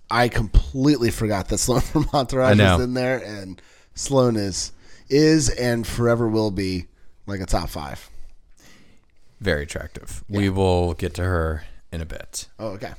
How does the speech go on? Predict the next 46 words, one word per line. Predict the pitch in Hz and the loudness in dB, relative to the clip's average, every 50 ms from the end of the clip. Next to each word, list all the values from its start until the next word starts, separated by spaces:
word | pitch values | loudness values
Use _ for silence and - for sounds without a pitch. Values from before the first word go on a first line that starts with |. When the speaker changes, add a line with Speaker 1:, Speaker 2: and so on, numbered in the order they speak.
| - - - - | -6 -6 -4 0
Speaker 2:
My | 110 107 110 110 110 | 2 4 6 6 6
last | 113 117 120 123 139 143 - - | 6 6 6 6 6 4 2 2
Speaker 1:
I | 160 | 0
was | 156 156 | 2 4
Speaker 2:
one | 139 | 4
Speaker 1:
thinking | - 185 180 | 4 4 4
Speaker 2:
is | - | 4
Speaker 1:
she | - 170 | 2 2
was | 160 139 113 120 | 2 0 2 2
maybe, | 131 131 127 131 127 | 4 4 6 6 4
like, | 117 107 - | 4 2 2
too | - - - 123 113 | 2 2 2 2 0
minor | 107 101 95 95 92 90 87 85 82 71 - | 0 -2 -4 -6 -6 -6 -6 -8 -8 -8 -8
to | - - 113 | -6 -6 -6
be | 87 78 92 90 90 87 82 80 - - - - - | -4 -4 -4 -2 -2 -4 -4 -6 -8 -10 -10 -10 -10
included, | 98 95 82 - 87 78 71 67 64 | -10 -8 -6 -6 -6 -6 -8 -8 -6
so | - 98 85 | -6 -6 -4
I | 85 | -6
just | 85 85 85 - | -6 -6 -6 -4
wanted | - 92 87 | -2 0 2
Speaker 2:
No, | 87 87 | 2 2
Speaker 1:
to, | 87 | 2
Speaker 2:
I | 90 | 2
got | 95 98 95 92 | 4 4 4 4
her | 95 90 | 2 0
coming | - - 95 90 87 | 0 0 0 2 2
Speaker 1:
just | 87 82 - | 0 0 0
Speaker 2:
up | - | 0
in | 90 | 0
Speaker 1:
wanted | 87 85 82 | 0 -2 0
Speaker 2:
a | - | 0
Speaker 1:
to | 95 | 2
make | 87 | 4
sure. | 90 87 | 4 4
Speaker 2:
big | 87 85 95 | 2 2 0
way | 90 85 82 | -2 -2 -2
later. | 82 80 78 76 71 71 | -2 -4 -6 -8 -6 -4
Speaker 1:
She's | 85 - 156 135 | -2 -2 -2 -2
too | - - - 156 151 | 0 0 2 2 2
attractive | - - 143 127 120 107 127 120 101 | 2 2 2 2 2 2 0 0 0
to | - 123 | -2 -2
leave | 110 113 113 107 92 | 0 0 0 0 0
off, | 98 92 90 87 80 - - - - - - - - - - - - - - - | -4 -6 -6 -8 -10 -12 -14 -16 -18 -16 -18 -16 -16 -16 -16 -16 -16 -16 -12 -6
no | - 127 | -2 0
matter | 123 117 104 104 101 98 | 0 0 0 0 0 -2
how | 92 98 104 104 98 92 90 85 | 0 0 0 0 0 -2 -4 -6